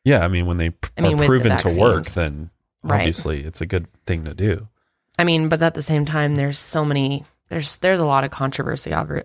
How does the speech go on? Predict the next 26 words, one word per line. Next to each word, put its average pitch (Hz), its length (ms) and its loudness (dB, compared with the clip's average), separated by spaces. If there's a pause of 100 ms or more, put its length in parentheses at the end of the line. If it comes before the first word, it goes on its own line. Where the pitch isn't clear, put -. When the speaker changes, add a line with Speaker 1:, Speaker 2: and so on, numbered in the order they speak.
(100)
Speaker 2:
obvious, 147 880 -2 (320)
sorry. - 380 -4 (240)
Speaker 1:
But 117 100 2
do 131 120 6
we 135 100 6
really 120 300 4
know 117 140 2
the 104 100 2
truth 101 200 -2
about 92 240 0
anything 95 300 -4
at 95 80 -4
this 143 240 -2
point? 92 240 -2
<laughs> 104 120 -2
Like, 98 100 -4 (100)
good 165 140 0
Speaker 2:
I 165 80 0
know, 160 80 2
Speaker 1:
God. 90 360 0 (100)
Speaker 2:
I 143 120 -4
know. 139 300 -2
Speaker 1:
You 120 60 4
know, 110 180 6
it's 110 160 0
like, 113 240 2